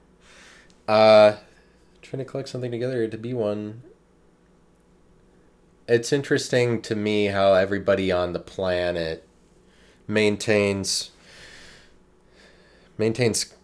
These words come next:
conversational relevance. Like, you don't have to, you don't have to be a man because you, if you're a man, you already are doing that. But it, it's kinda like you kinda have to,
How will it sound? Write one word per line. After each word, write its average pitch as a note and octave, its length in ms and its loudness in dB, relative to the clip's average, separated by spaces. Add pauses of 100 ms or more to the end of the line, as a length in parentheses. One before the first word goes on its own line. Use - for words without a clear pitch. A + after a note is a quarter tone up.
conversational B2+ 840 0
relevance. F2 920 0 (1040)
Like, F#2 540 0 (920)
you A#2 80 -4
don't D3+ 140 0
have - 140 -4
to, C#3 220 -2
you A2+ 80 -6
don't C#3+ 140 -2
have E3 120 -6
to C#3+ 100 -8
be G#2 260 -4
a F#2+ 60 -2
man E2+ 560 -4
because F#2 960 -6 (1200)
you, A2+ 440 0
if A#2+ 220 -6
you're F3 120 0
a C#3+ 60 0
man, A#2+ 280 2
you A2+ 80 2
already A2 280 2
are G2+ 160 2
doing G2 340 -4
that. E2+ 380 -2
But A2 200 0
it, A2+ 240 -6 (280)
it's A#2+ 180 -4
kinda D#3 280 4
like A#2+ 400 4 (1200)
you A#2+ 140 -6
kinda C#3 180 2
have B2+ 120 2
to, - 140 -2